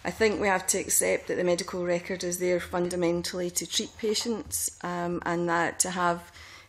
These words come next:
uh, you know, information like this brought in just, um, across the board probably isn't the way we would want to, to go. Um, We have to look at the doctor-patient relationship. Here we spend a long time with our patients over our careers building up that relationship.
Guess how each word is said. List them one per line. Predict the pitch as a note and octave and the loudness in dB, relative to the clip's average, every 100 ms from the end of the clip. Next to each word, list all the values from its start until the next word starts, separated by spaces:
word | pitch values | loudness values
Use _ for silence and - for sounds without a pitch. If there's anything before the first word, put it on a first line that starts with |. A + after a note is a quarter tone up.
| - | -2
uh, | E3+ E3+ E3 - - - | 0 2 0 -2 -8 -6
you | F3 | 0
know, | E3+ E3 D3 - F#3 | 2 0 -2 -4 0
information | F3 E3+ E3+ F3 E3+ | 0 2 2 2 0
like | E3 | 0
this | - D#3+ - - - | 2 2 0 -4 -12
brought | - E3+ - | -6 -2 0
in | E3+ E3+ E3+ E3 | 2 2 0 0
just, | E3 E3 - - - | 0 2 2 2 -2
um, | E3+ E3 D#3+ | 0 0 0
across | - - E3+ - | -2 -2 0 -2
the | E3+ | -4
board | F3 F3 F3 - | -2 0 -2 0
probably | F3+ E3+ E3+ F3 | 4 4 4 2
isn't | D#3 E3+ F3 E3 - | 2 2 2 0 0
the | |
way | E3+ F3 | 2 2
we | E3+ | 2
would | F3 E3+ E3 | 2 2 2
want | E3 - | 0 0
to, | E3+ D#3+ - | -2 -4 -6
to | - F3 | -6 -2
go. | F3+ F#3 A3+ - - - - - - | 2 2 2 -4 -18 -18 -20 -8 -2
Um, | F3 E3+ F3 F3 - - - - | 2 2 0 -4 -12 -20 -8 2
We | G3 | 2
have | G3 | 2
to | F#3+ | 0
look | F#3 - | 0 0
at | - | 0
the | |
doctor-patient | G3+ E3 - F#3 F3 - - | 2 2 0 -2 -2 0 -2
relationship. | E3 E3+ G3+ G#3 G3+ D3 - | -2 0 0 0 0 -2 -2
Here | G3+ G3+ F#3+ | 2 2 2
we | |
spend | F#3+ - F3 F3 | 0 0 0 2
a | |
long | E3+ F#3 F#3+ F#3 | 2 2 2 0
time | F3+ F3+ G3 | 0 0 -2
with | F#3 | -2
our | F3 | -4
patients | F3 F3 - - F3 | -4 -2 -2 -2 -4
over | E3+ E3+ | -2 0
our | E3+ | -2
careers | F3 F3 F3 F3 | -2 -4 -2 -2
building | F3 F3 F3 | -2 -2 -2
up | F3 - | -2 -2
that | E3+ E3+ | -4 -4
relationship. | F3 F3 F3+ F#3 F3+ F#3 F3+ | -4 -4 -4 -4 -4 -2 -4